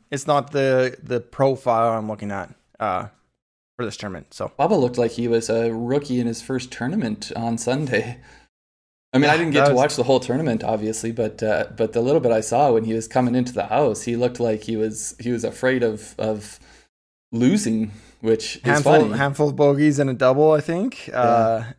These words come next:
Speaker 1: fall, like, maybe, uh, even fell out of the top twenty. Um, ah, it's crazy.
Speaker 2: It's just, it, it, it's so funny with Bubba because he's, like, multiple time major winner. He, he, you know, he's got so much success that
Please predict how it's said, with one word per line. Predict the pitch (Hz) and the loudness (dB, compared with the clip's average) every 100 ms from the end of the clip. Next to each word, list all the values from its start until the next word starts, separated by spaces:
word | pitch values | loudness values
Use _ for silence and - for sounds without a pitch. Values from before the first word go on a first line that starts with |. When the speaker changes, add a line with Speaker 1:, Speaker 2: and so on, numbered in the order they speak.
| _ _ _ - | _ _ _ -12
Speaker 1:
fall, | 139 151 | -8 -6
like, | 151 139 113 | -6 -8 -10
maybe, | 131 156 180 165 | -10 -4 0 0
uh, | |
even | 139 156 139 | 0 -4 -4
fell | - - - 113 123 | -6 -14 -10 -6 0
out | 143 | 2
of | 143 | 0
the | 113 | -2
top | 127 120 | -2 -4
twenty. | - 110 131 180 226 _ _ _ _ _ | -4 -6 -4 -4 -6 _ _ _ _ _
Um, | 117 113 110 107 - _ _ _ _ _ _ | -2 0 0 -4 -12 _ _ _ _ _ _
ah, | 120 139 | -10 -10
it's | - | -10
crazy. | - 113 135 151 - _ _ _ _ | -12 -4 -2 -4 -8 _ _ _ _
Speaker 2:
It's | 139 185 | -2 -2
just, | 180 | -2
it, | 147 147 | -4 -6
it, | - - | -8 -8
it's | 101 131 127 | -2 0 2
so | 156 | 0
funny | 147 135 147 | 0 0 -2
with | 135 | -2
Bubba | 107 110 107 | -2 -2 -4
because | 110 117 110 | -4 -4 -4
he's, | - 226 - - - _ _ _ | -6 -8 -8 -10 -14 _ _ _
like, | 113 - - 78 - 80 | -10 -10 -16 -18 -14 -8
multiple | 117 123 131 123 | -2 -2 -2 -2
time | 131 123 | 0 2
major | 117 123 123 120 | 0 -2 -2 -2
winner. | 120 120 117 | -2 -2 -4
He, | 110 113 | -6 -8
he, | 110 - 80 | -8 -10 -8
you | |
know, | 107 | -8
he's | 107 120 117 | -4 -4 -4
got | 117 113 | -4 -6
so | - 131 | -2 0
much | 127 | 0
success | - - - 120 107 - | -4 -10 -4 -2 -2 -6
that | - 110 | -8 -8